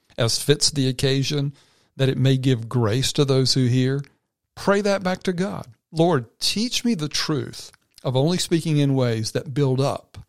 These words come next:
others and reject corrupt talk." You can do that with any verse of Scripture. And then make the commitment. The commitment to turn God's truth into your behaviors, into your attitudes.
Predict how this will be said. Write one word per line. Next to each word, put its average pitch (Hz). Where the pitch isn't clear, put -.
others 127
and 131
reject 117
corrupt 120
talk." -
You 160
can 185
do 180
that 170
with 135
any 147
verse 113
of -
Scripture. -
And 127
then 170
make 120
the 131
commitment. 110
The 139
commitment 185
to 156
turn 165
God's 127
truth 151
into 139
your 120
behaviors, 113
into 156
your 131
attitudes. -